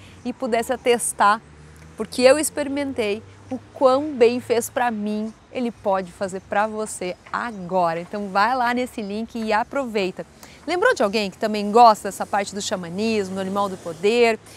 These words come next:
que quer se conectar mais com a sua origem, botar mais o pé no chão e começar a realmente se centrar? Então compartilha esse material, compartilha e faz com que ele chegue na mão de quem precisa de,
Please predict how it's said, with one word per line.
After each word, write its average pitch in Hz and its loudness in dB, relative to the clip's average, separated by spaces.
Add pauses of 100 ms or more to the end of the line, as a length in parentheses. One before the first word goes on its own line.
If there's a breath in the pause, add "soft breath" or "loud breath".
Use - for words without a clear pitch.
(140 loud breath)
que 254 -6
quer 285 0
se 269 -6
conectar 240 -2
mais 220 -6
com - -12
a 196 -6
sua - -6
origem, 190 -4 (720)
botar 208 -2
mais 220 -2
o 202 -14
pé 214 -2
no 190 -12
chão 254 2 (280 loud breath)
e - -14
começar 220 -4
a - -2
realmente 220 -6
se 214 -10
centrar? 220 -2 (460 loud breath)
Então 349 -6
compartilha 381 -2
esse 311 -8
material, 214 -6
compartilha 247 -2
e 320 -8
faz - -2 (380 loud breath)
com 285 -4
que - -8
ele 320 0
chegue 277 -4
na 262 -2
mão 254 0 (260)
de 269 -8
quem 320 -4
precisa 277 -4 (360 loud breath)
de, 254 0